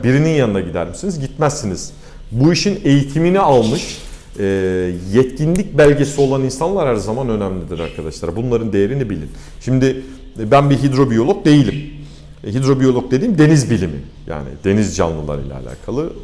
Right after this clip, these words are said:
ilgilenen bilim dalına hidrobiyoloji deniyor. Hidrobiyolog deniyor bu işi yapanlara. E, Ahmet Bey bir hidrobiyolog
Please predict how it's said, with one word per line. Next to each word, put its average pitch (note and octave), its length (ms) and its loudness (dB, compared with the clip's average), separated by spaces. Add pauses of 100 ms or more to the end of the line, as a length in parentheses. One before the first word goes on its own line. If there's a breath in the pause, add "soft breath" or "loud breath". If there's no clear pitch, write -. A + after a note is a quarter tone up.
(480)
ilgilenen G#2 440 -2
bilim C3 380 2
dalına G2 220 -2
hidrobiyoloji C#3 680 2
deniyor. E2 260 -4
Hidrobiyolog A2 680 2
deniyor D#2+ 340 -4
bu E2 100 -6
işi D2+ 180 -10
yapanlara. E2 500 -6 (480 loud breath)
E, F2 240 -8 (160)
Ahmet D#3+ 360 2
Bey G#3 120 0
bir D3+ 60 2
hidrobiyolog C3 680 2